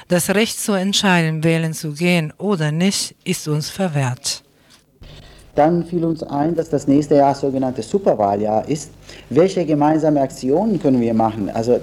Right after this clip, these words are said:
Speaker 2: dass man sich ein bisschen bemerkbar macht. Also heute Morgen wurde sehr viel davon geredet, dass jeder zehnte, äh, zehnte Bürger hier kein, kein Wahlrecht hat.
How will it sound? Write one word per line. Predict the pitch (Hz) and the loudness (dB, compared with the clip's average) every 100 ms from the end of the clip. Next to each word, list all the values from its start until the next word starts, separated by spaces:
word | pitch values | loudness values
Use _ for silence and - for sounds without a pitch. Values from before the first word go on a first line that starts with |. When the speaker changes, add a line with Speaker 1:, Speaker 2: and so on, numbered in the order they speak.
| - | 0
Speaker 2:
dass | 120 127 | -2 -2
man | 135 | -2
sich | 131 135 | -4 -2
ein | 123 | -2
bisschen | 165 - 170 | -2 -2 2
bemerkbar | 165 147 160 196 - 110 | 4 6 4 2 -2 0
macht. | 123 151 | 0 0
Also | 135 127 | -4 -2
heute | 131 127 | -2 0
Morgen | 123 139 135 | 2 2 0
wurde | 127 139 143 | -2 0 0
sehr | 156 160 | 2 0
viel | 160 170 156 | 0 -4 0
davon | 147 151 143 | 0 0 2
geredet, | 131 143 139 123 | 4 4 2 -2
dass | - | -2
jeder | 135 139 135 | 0 2 2
zehnte, | 139 143 151 143 - | 2 0 2 -2 0
äh, | 131 127 | 0 0
zehnte | 127 143 143 135 | 2 2 2 2
Bürger | 123 143 170 156 | 4 4 4 0
hier | 156 151 139 | 0 0 0
kein, | 139 131 131 - - 113 117 | 0 0 0 -4 -8 -8 0
kein | 131 123 | 2 4
Wahlrecht | 117 165 196 165 160 | 4 4 4 0 0
hat. | 170 165 | 0 0